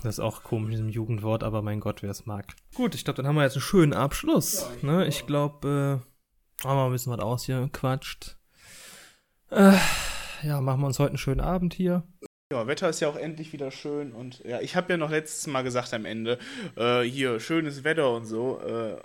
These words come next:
Speaker 2: und genießt es und das war natürlich gerade da, wo das Wetter kacke wurde. Jetzt würde ich's wieder sagen, aber Dienstag ist Gewitter gemeldet, also.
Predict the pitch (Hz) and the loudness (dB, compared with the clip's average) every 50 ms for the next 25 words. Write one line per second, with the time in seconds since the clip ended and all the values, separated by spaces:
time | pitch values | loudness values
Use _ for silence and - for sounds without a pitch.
0 | - - 107 101 87 - - - - 127 127 123 123 135 165 175 - - 117 127 | -14 -14 -14 -14 -14 -16 -18 -18 -14 -10 -8 -6 -4 -4 -4 -4 -4 -2 -2 -2
1 | 139 - 87 113 120 120 113 - - 123 120 117 123 123 123 - 120 123 131 135 | -2 -4 -6 -6 -6 -6 -6 -6 -8 -8 -8 -8 -10 -12 -8 -4 -2 -2 -2 -2
2 | 123 123 127 123 123 123 117 117 - 110 117 120 - - - 127 - - - - | -2 -4 -2 -4 -6 -8 -10 -10 -12 -12 -12 -12 -14 -14 -16 -14 -12 -12 -12 -12
3 | - - - 87 92 - 127 123 123 123 - 160 156 147 135 135 165 180 151 127 | -12 -12 -12 -12 -14 -14 -12 -12 -10 -8 -6 -6 -6 -6 -4 -2 0 0 2 2
4 | 127 120 123 120 120 117 120 120 120 123 139 139 - - 131 120 120 - - - | 2 2 2 0 0 -2 -2 -2 -2 -6 -10 -10 -6 -6 -6 -6 -6 -8 -10 -10
5 | 120 123 117 120 107 107 107 107 104 104 - - - - - 107 107 110 110 113 | -10 -8 -8 -8 -8 -8 -10 -12 -12 -12 -12 -12 -14 -14 -14 -12 -12 -10 -8 -10